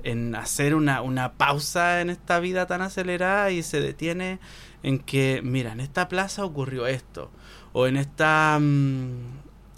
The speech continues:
o, o, o en este pasaje por donde cruzan los trenes y la arboleda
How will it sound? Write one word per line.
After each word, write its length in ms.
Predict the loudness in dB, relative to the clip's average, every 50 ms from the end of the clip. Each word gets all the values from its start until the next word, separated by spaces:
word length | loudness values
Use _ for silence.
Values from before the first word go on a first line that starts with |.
| -20 -16 -12
o, 60 | -12
o, 640 | -10 -8 -6 -6 -4 -4 -4 -2 -2 -2 -2 -2 -2
o 80 | -2 -2
en 140 | -2 -2 -2
este 500 | -4 -6 -2 0 2 4 6 4 4 2
pasaje 720 | 0 -2 -4 -4 -4 -4 -4 -4 -4 -2 0 0 0 2
por 180 | 0 0 0
donde 340 | 0 0 0 0 -2 -2 -6
cruzan 400 | -6 -6 -6 -4 -2 -2 -2 -2
los 120 | -2 -4
trenes 580 | -4 -2 0 0 2 2 2 2 2 2 2 2
y 20 |
la 120 | 2 0 0
arboleda 680 | -2 -4 -4 -2 0 2 2 2 2 0 0 -2 -4